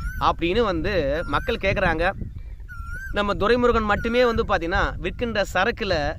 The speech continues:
கிக்கில்லு, அதனால கள்ளச்சாராயத்தை நாடுறாங்க அப்படின்னு சொன்னது இல்லாம, நம்முடைய ராஜகண்ணப்பன் அவர்களை பொறுத்த வரைக்கும், ரெட்டியார் சமூகம் குறித்து தெரிவித்த கருத்தா இருந்தாலும் சரி,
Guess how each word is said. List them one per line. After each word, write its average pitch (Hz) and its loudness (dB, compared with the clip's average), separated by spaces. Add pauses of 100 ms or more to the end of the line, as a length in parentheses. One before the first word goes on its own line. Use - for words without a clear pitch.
(160)
கிக்கில்லு, 233 -2
அதனால 190 0
கள்ளச்சாராயத்தை 196 0
நாடுறாங்க 165 0 (320)
அப்படின்னு 156 0
சொன்னது 196 -4
இல்லாம, 196 2 (420)
நம்முடைய 170 0
ராஜகண்ணப்பன் 202 0
அவர்களை 170 0
பொறுத்த 196 -6
வரைக்கும், 175 -2 (300)
ரெட்டியார் 214 2
சமூகம் 214 -4
குறித்து 185 -8
தெரிவித்த 175 -8
கருத்தா 165 -6
இருந்தாலும் 160 -2
சரி, 151 -6